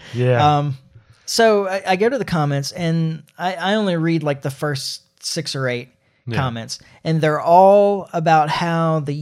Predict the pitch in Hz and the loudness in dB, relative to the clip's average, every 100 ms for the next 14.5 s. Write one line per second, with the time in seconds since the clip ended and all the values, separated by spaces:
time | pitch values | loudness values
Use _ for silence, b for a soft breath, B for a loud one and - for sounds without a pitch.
0 | 202 226 196 - 175 175 160 160 160 151 | 0 2 2 0 -4 -6 -8 -6 -4 -4
1 | 135 143 143 127 139 170 208 196 190 175 | -2 0 0 -2 -4 -2 -2 -2 -4 -6
2 | - 160 190 156 - 208 170 170 156 143 | -8 -6 -4 -4 -2 -2 -2 -4 -2 -2
3 | 131 131 135 170 214 196 190 185 165 190 | -4 -8 -6 2 4 4 0 -4 -4 -4
4 | 160 170 170 156 156 151 135 143 139 135 | -2 0 0 0 -2 -2 0 0 0 -4
5 | 123 120 160 208 180 180 175 - 165 160 | -6 -6 0 2 2 -2 -8 -8 -4 -4
6 | 147 131 131 139 175 165 165 165 143 - | -2 -6 -6 -2 0 0 -2 -6 -6 -6
7 | 151 143 127 - 143 143 147 139 - 147 | -4 -2 -4 -6 -8 -8 -6 -8 -6 -4
8 | 135 131 147 143 123 131 - B B B | -4 -6 -6 -6 -6 -10 -18 B B B
9 | - 170 160 147 - b b - 147 135 | -4 -2 -2 -6 -12 b b -2 0 0
10 | 131 135 156 160 160 - 202 196 180 170 | -2 -4 -6 -2 -2 0 0 0 -2 0
11 | 160 175 175 156 139 214 202 202 160 170 | 0 0 -2 -2 -2 -4 -2 -4 -2 -2
12 | 151 147 - 139 143 135 226 214 156 139 | 0 -2 -4 -6 -8 -6 -6 -4 -8 -8
13 | 147 143 147 160 139 156 185 170 143 185 | -8 -6 -4 -4 -4 -2 0 0 -2 -2
14 | 190 160 131 135 | -2 -2 -4 -6